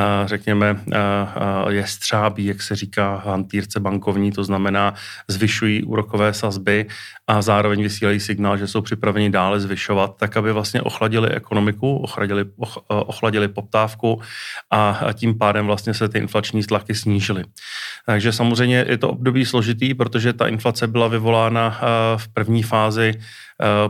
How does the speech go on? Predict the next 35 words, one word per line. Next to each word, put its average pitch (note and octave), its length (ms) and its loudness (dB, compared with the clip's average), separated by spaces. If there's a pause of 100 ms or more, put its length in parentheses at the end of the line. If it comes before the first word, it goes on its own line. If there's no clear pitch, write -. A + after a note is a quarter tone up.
po - 80 -6 (100)
covidovém A2+ 540 4
období, A2+ 720 2
kde G#2+ 160 2
vlastně G#2+ 360 0
byla G#2 200 4
zadržená G#2 480 2
poptávka, A2+ 720 0
zároveň G#2+ 580 0
nebyla G#2 260 2
dostatečná G#2 560 0
nabídka, A2 460 0
která G#2+ 200 2
by G#2+ 120 -4
tu A2 100 -2
poptávku G#2+ 600 0
uspokojovala. A#2 800 2 (480)
Do G#2+ 80 2
toho A2 220 2
pak, A2 300 0
eh, G#2+ 100 2
přišla, G#2+ 520 0
eh, G#2+ 160 0
krize A2 260 0
na A2 100 2
Ukrajině A2 640 2
a G#2 220 0
dopad, G#2 480 0
eh, A2 120 2
přes - 380 -4 (120)
komoditní A2 500 0
šok, A2+ 340 0
eh, A2 80 2
přes, A2 340 -4
eh, A#2+ 60 4